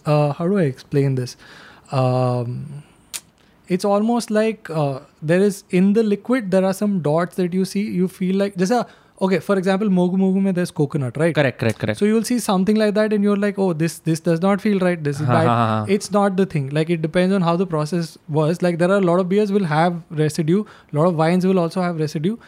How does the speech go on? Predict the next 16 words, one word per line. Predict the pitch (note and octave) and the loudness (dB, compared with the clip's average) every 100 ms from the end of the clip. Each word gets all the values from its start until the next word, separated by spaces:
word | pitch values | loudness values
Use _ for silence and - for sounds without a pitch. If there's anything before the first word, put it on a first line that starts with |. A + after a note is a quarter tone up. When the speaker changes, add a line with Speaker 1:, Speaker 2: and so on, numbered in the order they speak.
| - - | -20 -8
Speaker 1:
So | - | -2
Bira | G3 G3 A#3 | 2 2 2
had | G#3 E3+ F#3+ F#3 | 0 2 2 2
this | G#3 G3+ | 0 0
problem | - E3+ E3+ G#3 B3+ A3+ - D#3 | 0 0 2 0 -2 -6 -6 -4
around, | E3 F#3 G3+ | 0 0 0
like, | F3+ F#3 _ - | -2 -4 _ -14
two | D#3+ | -12
thousand | D#3 F3 F#3 G#3+ - | -8 -6 -4 -6 -4
fifteen | D3 - F3 G3+ A3+ | -8 -6 -4 -2 -2
or | A3 | -4
sixteen, | G3+ D#3+ G#3+ | -6 -6 -4
I | G#3+ | 0
want | G3+ G3+ | 0 0
to | G3+ | 0
say. | G#3 A#3+ | -2 -4